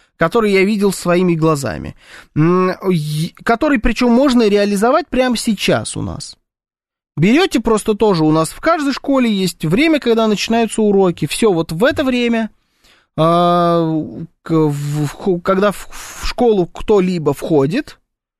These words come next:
стоят полицейские, дежурят. А, в момент, когда все из школы уходят, тоже стоят полицейские, дежурят. Другое дело, что здесь надо будет как-то сделать так, чтобы все уходили из школы в одно время. И заходили туда тоже в одно время.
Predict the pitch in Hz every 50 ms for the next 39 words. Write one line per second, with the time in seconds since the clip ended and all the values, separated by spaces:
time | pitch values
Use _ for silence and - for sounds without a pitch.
0 | _ _ _ _ _ _ _ _ _ _ _ _ _ _ - 139 - - 175 156
1 | 165 214 247 254 - 175 147 139 - - 226 208 - - 165 147 147 117 104 104
2 | 98 - - _ - _ _ _ _ _ _ _ _ _ _ _ _ _ - 151
3 | 160 170 170 175 175 170 175 170 156 175 202 220 240 247 233 - - 220 208 220
4 | 190 - - 233 220 190 - - - 220 208 196 180 _ _ 214 220 202 - 330
5 | 359 349 359 294 _ - 233 226 214 208 - - 214 202 - - 180 165 - 202
6 | 196 175 - - 160 160 147 139 123 113 110 117 143 170 208 247 320 294 311 302
7 | 269 233 - - 208 202 214 240 - - 226 208 202 190 202 208 175 175 - -
8 | 208 202 - - 180 165 160 180 196 190 185 185 190 - - - 208 190 180 175
9 | - - - 254 240 226 - - 196 180 202 214 196 190 170 - - - 220 220
10 | 190 170 175 175 175 190 185 170 160 156 135 127 131 127 120 _ _ _ _ _
11 | _ _ 254 226 214 196 208 - 240 226 202 214 185 156 143 - 143 127 117 117
12 | - 117 113 113 110 107 104 107 107 107 107 95 80 80 -